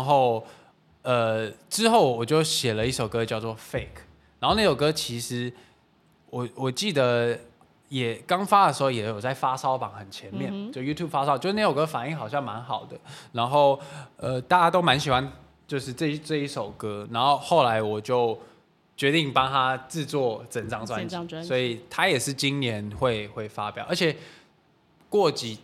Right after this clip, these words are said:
Speaker 1: 明天，明天他会发一首新单曲，也是我制作的。对。
Speaker 2: 嗯，不错。所以你看很多的那个，你会主-，你，你都等于是可以听到你喜欢的音乐，你还会主动跟那些音乐人联络。
Speaker 1: 对，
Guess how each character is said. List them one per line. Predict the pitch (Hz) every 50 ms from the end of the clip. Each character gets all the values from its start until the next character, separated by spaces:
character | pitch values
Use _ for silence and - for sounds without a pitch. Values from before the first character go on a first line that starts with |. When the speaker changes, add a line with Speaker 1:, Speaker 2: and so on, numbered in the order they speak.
| - - -
Speaker 1:
明 | 151 151 165 190
天， | - 233 226 226
明 | 214 160 147
天 | 165 175
他 | 175 180 180
会 | 185
发 | 180 190 180 190 180
一 | 160
首 | 147 110
新 | 104 147 147 139
单 | 143 139 147 147
曲， | - 123
也 | 110 104 101
是 | - 123 117
我 | 104 101 104
制 | - - 107 104
作 | - - 110 110 104
的。 | - - - 147 147 _ _ _ _ _ _ _
对。 | 185 190
Speaker 2:
嗯， | 214 240 247 247 233 226
不 | 196 - 190
错。 | - - 240 233 220 202
所 | - 240 233
以 | 226
你 | 214 196 175
看 | 226 226 226 220 208 196
很 | 208 190 185
多 | 196 220 233
的 | 226 220
那 | 214 220
个， | 220 202 185
你 | 190 196
会 | 233 247
主-， | 240 - 196 - 196 - _
你， | 220 - - -
你 | 226 220
都 | 208 294 349 359
等 | 247 208
于 | 208
是 | - 294
可 | 240 - 254
以 | 233 214 - - -
听 | - 269 262
到 | 247 214
你 | 220
喜 | 202 - - 165
欢 | 185 202 196 196
的 | 185
音 | 185 196 196
乐， | 202 180
你 | 170 170
还 | 180
会 | 196 240 233
主 | 214 - 175 160
动 | 196 214 208 196
跟 | 196 190
那 | 196 196
些 | 190 - 185
音 | 175 196 190 196
乐 | 196 185 170 156
人 | 127 78 - -
联 | - - - - -
络。 | - - - - - _ _ - - _ _ _ _ _ _ _ _
Speaker 1:
对， | - 202 139 110 - - -